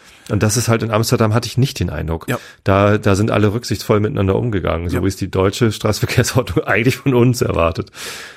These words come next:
Speaker 1: Oh Mann, ey, das,
Speaker 2: Ja.
Speaker 1: äh, hat mich echt genervt, als ich dann wieder hier war. Das
Speaker 2: Ja,
Speaker 1: ist so ein
Speaker 2: und
Speaker 1: bisschen
Speaker 2: jeder,
Speaker 1: wie,
Speaker 2: jeder,
Speaker 1: wenn
Speaker 2: das
Speaker 1: man
Speaker 2: ist halt beim Autofahren, das merkst du ja, aber das merkt man ja selbst. Das, davon ist man selber ja nicht frei. Auch, auch wenn man das an,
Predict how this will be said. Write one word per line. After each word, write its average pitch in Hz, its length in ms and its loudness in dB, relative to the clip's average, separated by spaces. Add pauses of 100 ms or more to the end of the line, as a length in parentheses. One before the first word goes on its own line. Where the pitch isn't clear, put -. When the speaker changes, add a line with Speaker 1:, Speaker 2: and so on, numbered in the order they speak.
(100)
Speaker 1:
Oh 101 160 4
Mann, 98 240 2
ey, 92 100 -2
das, 95 280 -2
Speaker 2:
Ja. 95 240 -4
Speaker 1:
äh, 98 520 2
hat 104 140 -2
mich 95 100 -8
echt 101 180 -4
genervt, 98 340 2
als 90 100 0
ich 95 60 -6
dann 95 120 -4
wieder 90 140 0
hier 90 240 0
war. 85 260 -4
Das 107 120 2
Speaker 2:
Ja, 135 60 4
Speaker 1:
ist 135 60 2
so 123 60 4
ein - 20 4
Speaker 2:
und 104 40 0
Speaker 1:
bisschen 127 180 2
Speaker 2:
jeder, 113 80 0
Speaker 1:
wie, 113 80 6
Speaker 2:
jeder, 135 180 2
Speaker 1:
wenn 139 80 0
Speaker 2:
das 120 100 4
Speaker 1:
man 117 120 2
Speaker 2:
ist - 80 -2
halt 127 200 -4
beim 127 160 0
Autofahren, 123 380 -2
das 110 140 -2
merkst 127 260 0
du 123 60 -2
ja, 101 60 -6
aber 104 100 -12
das 110 120 -6
merkt 135 220 0
man 123 100 2
ja 107 80 2
selbst. 110 360 2
Das, 104 100 -6
davon 117 240 -2
ist 131 140 -2
man 123 100 2
selber 120 240 4
ja 107 80 2
nicht 104 140 0
frei. 104 260 0 (360)
Auch, - 180 -6
auch 123 160 -6
wenn 127 100 2
man 139 140 4
das 110 120 0
an, 117 200 -2